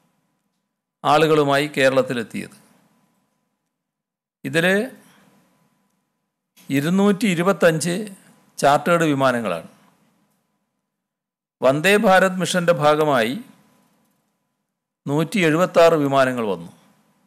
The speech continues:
ആകെ എഴുപത്തൊന്നായിരത്തി തൊള്ളായിരത്തി അൻപത്തെട്ട് പേരാണ്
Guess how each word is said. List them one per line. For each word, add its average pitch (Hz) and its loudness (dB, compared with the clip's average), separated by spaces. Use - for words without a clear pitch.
ആകെ 156 4
എഴുപത്തൊന്നായിരത്തി 175 2
തൊള്ളായിരത്തി 160 2
അൻപത്തെട്ട് 151 0
പേരാണ് 131 2